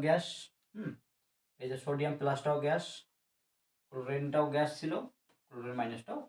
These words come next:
গ্যাস। এগুলো সবগুলো কি? গ্যাস, গ্যাসীয় অবস্থা। তো এই যে সোডিয়াম প্লাস আর ক্লোরিন মাইনাস একসাথে হয়, কি হয়? প্লাস আর এই যে মাইনাস একসাথে হয়, কি হয়? সোডিয়াম ক্লোরাইড হয়, আর সোডিয়াম ক্লোরাইডটা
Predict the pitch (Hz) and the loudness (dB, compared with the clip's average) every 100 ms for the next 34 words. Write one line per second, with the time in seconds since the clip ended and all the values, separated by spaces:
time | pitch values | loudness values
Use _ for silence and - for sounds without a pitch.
0 | _ 110 110 _ _ _ _ _ _ 127 | _ -18 -18 _ _ _ _ _ _ -18
1 | 127 135 123 123 - 135 104 - _ _ | -12 -8 -6 -8 -12 -14 -20 -20 _ _
2 | _ _ _ _ _ _ _ _ _ _ | _ _ _ _ _ _ _ _ _ _
3 | _ _ - 156 143 - - - _ _ | _ _ -6 -4 0 -2 -2 -14 _ _
4 | _ _ _ 170 220 262 233 180 170 185 | _ _ _ -2 0 0 0 2 4 4
5 | 180 190 226 - 160 143 151 147 165 156 | 2 4 6 6 2 -2 -6 -2 0 2
6 | 156 156 - 208 - 170 139 139 143 151 | 2 0 -2 -4 0 0 2 2 0 2
7 | 196 349 - _ 143 156 226 156 143 135 | 2 2 -4 _ 2 4 6 6 4 4
8 | 135 135 135 - 139 147 165 - - 131 | 2 2 0 0 0 0 0 -6 -6 -4
9 | 127 160 339 - _ _ _ _ _ _ | 2 2 2 -10 _ _ _ _ _ _
10 | _ - 185 180 156 127 110 127 - 147 | _ -10 -2 6 6 6 4 2 2 0
11 | 156 151 151 - | 2 2 0 0